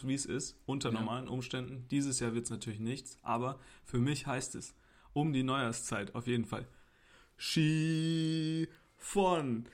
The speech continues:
Speaker 2: Ah,
Speaker 1: la
Speaker 2: okay.
Speaker 1: la la la
Speaker 2: Skifahrer.
Speaker 1: Ski. Ah, da
Speaker 2: Mhm.
Speaker 1: geht's auf jeden Fall auf die Piste. Das
Speaker 2: Ja?
Speaker 1: ist das Beste überhaupt. Ja. Und ich weiß noch,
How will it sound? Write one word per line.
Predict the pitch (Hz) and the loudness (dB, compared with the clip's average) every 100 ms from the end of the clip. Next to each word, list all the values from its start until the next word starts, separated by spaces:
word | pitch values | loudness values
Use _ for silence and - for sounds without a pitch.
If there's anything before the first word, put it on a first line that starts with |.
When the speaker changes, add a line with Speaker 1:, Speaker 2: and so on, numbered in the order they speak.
| - | -2
Speaker 2:
Ah, | 127 147 | 4 6
Speaker 1:
la | 196 180 | 8 8
Speaker 2:
okay. | 170 | 6
Speaker 1:
la | 165 | 6
la | 160 131 123 | 6 6 4
la | 131 98 | 4 2
Speaker 2:
Skifahrer. | 151 135 170 165 | 2 2 2 2
Speaker 1:
Ski. | 160 165 165 160 160 | 2 0 0 -2 -4
Ah, | - 113 | 0 0
da | 110 101 107 | 2 2 4
Speaker 2:
Mhm. | |
Speaker 1:
geht's | 117 117 | 4 2
auf | 123 110 | 0 2
jeden | 113 | 2
Fall | 113 | 2
auf | 101 110 | -2 -2
die | 110 | -4
Piste. | - 123 - 101 | 0 0 0 -2
Das | - 139 156 | 4 4 4
Speaker 2:
Ja? | 120 | 2
Speaker 1:
ist | 127 139 - 117 | 2 0 -2 -2
das | 127 - - | -2 -4 -4
Beste | 120 - 113 | 0 0 0
überhaupt. | 98 120 107 101 98 - - - _ | 2 2 2 -2 -6 -10 -20 -20 _
Ja. | - 120 127 - - - - - | -4 -2 -2 -6 -20 -20 -20 -10
Und | 139 143 - | -4 -4 -4
ich | 139 135 | -4 0
weiß | 139 170 | 2 2
noch, | 170 175 | 0 -2